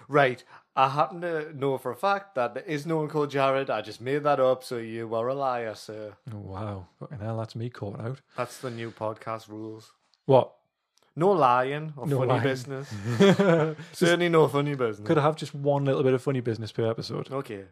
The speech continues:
Speaker 2: Yeah, can you feel me, Toe, on your leg?
Speaker 1: Oh, I was hoping you'd save it to the end.
Speaker 2: No,
Speaker 1: Build to
Speaker 2: no.
Speaker 1: a crescendo, not get it out the way early on.
Speaker 2: I like to, uh, prematurely, uh,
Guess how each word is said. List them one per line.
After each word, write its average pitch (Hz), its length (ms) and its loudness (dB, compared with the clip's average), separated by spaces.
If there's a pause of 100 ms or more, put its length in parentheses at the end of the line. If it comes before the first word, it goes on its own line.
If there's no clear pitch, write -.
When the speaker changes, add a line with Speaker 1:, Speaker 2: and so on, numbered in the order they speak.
Speaker 2:
Yeah, 135 180 -6
can 139 200 -8
you 139 60 -8
feel 147 200 -6
me, 160 180 -6
Toe, 196 360 -8
on 175 160 -6
your 175 240 -4
leg? 180 100 -8
Speaker 1:
Oh, 131 60 0
I 139 240 4
was 131 240 -2
hoping 143 280 -2
you'd 123 140 -6
save 123 240 -4
it 123 40 -8
to 123 120 -10
the 113 140 -6
end. 131 200 -2
Speaker 2:
No, 151 200 8
Speaker 1:
Build 185 140 8
to 175 40 6
Speaker 2:
no. 160 120 8
Speaker 1:
a 156 40 2
crescendo, 139 680 -4
not 139 280 2
get 135 160 2
it 131 60 2
out 127 160 0
the 127 80 -6
way 123 200 0
early 120 200 -4
on. 127 260 -4
Speaker 2:
I 156 100 -6
like 123 220 0
to, 117 300 -2
uh, 107 280 -4 (520)
prematurely, 113 880 -2
uh, 104 460 -8